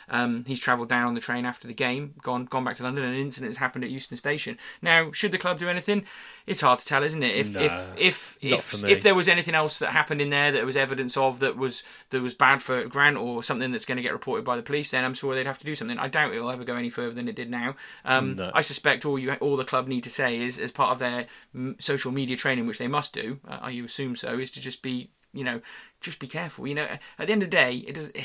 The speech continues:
Speaker 1: it's, it's difficult to justify anyone physically touching anyone else for any reason, really, especially in this, in that situation. But I suppose it can happen, and, um, it, it just doesn't look good for Grant, unfortunately, does it?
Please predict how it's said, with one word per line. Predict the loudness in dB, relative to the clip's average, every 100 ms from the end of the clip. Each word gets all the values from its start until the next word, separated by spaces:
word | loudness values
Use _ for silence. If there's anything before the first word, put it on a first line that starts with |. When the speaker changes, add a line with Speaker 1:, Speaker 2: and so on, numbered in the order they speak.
| -12 -12
Speaker 1:
it's, | -10 -8
it's | -8 -4
difficult | -4 -4 -6
to | -4
justify | -4 -4 -2 2 2
anyone | 2 0 0 -2 -6
physically | -6 -4 -2 -4 -2
touching | -2 -2 -2
anyone | -4 -4 -4
else | -6
for | -2 0
any | 2 2
reason, | 0 0 -2
really, | -4 -4
especially | -2 -2 -2 -4
in | -4
this, | -4
in | -6 -4
that | -4
situation. | -4 -4 -2 -2 -4 -10 -14 -10 4
But | 6 6 0
I | -4 -4
suppose | -2 0 0
it | 0
can | 0 2
happen, | 0 0 -6
and, | -4 -2 0
um, | 0 0 -4 -12 -20 -18
it, | -12 -8
it | -4
just | 0
doesn't | 0 2
look | 2 2
good | 0
for | 0
Grant, | 4 4 4
unfortunately, | -2 -4 -2 -2
does | -2
it? | -2